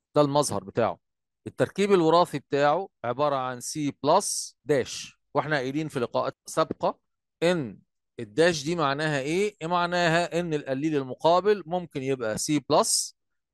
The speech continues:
أو أي أليل آخر يكون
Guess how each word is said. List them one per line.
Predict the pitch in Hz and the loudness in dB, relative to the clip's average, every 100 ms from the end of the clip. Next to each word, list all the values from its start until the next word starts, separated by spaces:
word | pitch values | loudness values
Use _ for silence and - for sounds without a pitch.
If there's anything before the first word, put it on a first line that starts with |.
| - | 2
أو | 175 202 196 _ _ _ _ _ - | 4 4 -2 _ _ _ _ _ -6
أي | 165 185 180 165 - | 0 0 -2 -8 -10
أليل | 123 123 131 156 170 175 - _ _ _ - | -10 -6 -2 2 0 -2 -14 _ _ _ -2
آخر | 147 160 - 170 - _ _ _ _ 127 | 2 2 4 0 0 _ _ _ _ -12
يكون | 120 180 180 135 98 | -2 6 6 6 -2